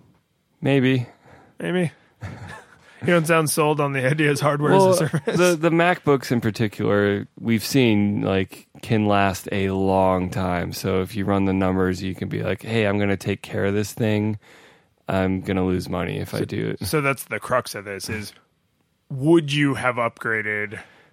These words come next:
Speaker 2: at that
Speaker 1: Yeah.
Speaker 2: two-year mark
Speaker 1: I
Speaker 2: if you
Speaker 1: think
Speaker 2: weren't forced to by your subscription?
Speaker 1: if, if I see my Mac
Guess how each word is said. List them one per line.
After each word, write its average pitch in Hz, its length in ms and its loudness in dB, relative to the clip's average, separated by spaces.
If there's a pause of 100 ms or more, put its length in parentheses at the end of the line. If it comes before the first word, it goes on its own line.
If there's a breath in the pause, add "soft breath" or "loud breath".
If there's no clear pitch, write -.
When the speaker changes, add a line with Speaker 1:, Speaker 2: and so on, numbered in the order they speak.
(640 loud breath)
Speaker 2:
at 131 140 0
that 120 180 -2
Speaker 1:
Yeah. 104 220 2
Speaker 2:
two-year 117 180 0
mark 104 540 -6
Speaker 1:
I - 40 0
Speaker 2:
if 135 80 0
you 131 40 -4
Speaker 1:
think 156 160 2
Speaker 2:
weren't 120 280 -2
forced - 500 -8
to 110 240 -8
by 113 180 -2
your 107 240 -4
subscription? - 760 -12
Speaker 1:
if, 135 180 0
if 156 220 -2
I 151 80 4
see 180 380 0
my 151 240 2
Mac 123 440 0